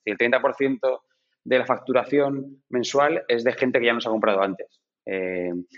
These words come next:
es verdad que, y aquí hago un, hago un asterisco,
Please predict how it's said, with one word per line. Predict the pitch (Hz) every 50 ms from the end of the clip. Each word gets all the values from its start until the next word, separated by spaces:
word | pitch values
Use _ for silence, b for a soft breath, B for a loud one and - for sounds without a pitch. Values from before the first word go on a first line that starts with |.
| B B B B
es | - 117 123
verdad | 131 127 151 135 127
que, | 135 117 110 101 101 104
y | 107 98
aquí | 95 - 113 117 120
hago | - 120 113 117 120 120
un, | 120 120 117 117 117 117 113 117 117 - -
hago | 107 107 113 117
un | 117 120 120
asterisco, | 117 - - 120 123 127 - - 156 147 -